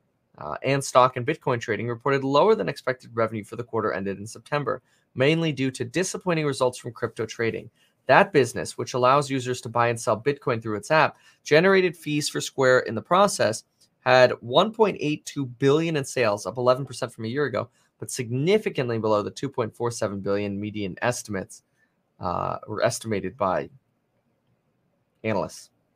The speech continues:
It's clear that Square's cryptocurrency business is a huge area of uncertainty. Bitcoin today is barely used as a currency to spend on things. Instead, it's primarily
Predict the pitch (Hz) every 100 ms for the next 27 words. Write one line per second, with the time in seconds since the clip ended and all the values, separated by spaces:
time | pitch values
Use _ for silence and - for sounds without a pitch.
0 | _ _ _ _ _ _ _ _ _ _
1 | - 123 - 160 165 143 - - 135 -
2 | 190 190 143 - 127 - 113 117 117 117
3 | 110 104 104 151 165 151 117 120 117 -
4 | 95 - 127 113 110 95 - _ _ _
5 | _ _ - 117 - 131 117 120 123 127
6 | 113 131 143 143 131 139 131 120 123 151
7 | 156 - 147 131 - 151 143 123 127 127
8 | 127 - 170 151 135 - 175 220 202 185
9 | 170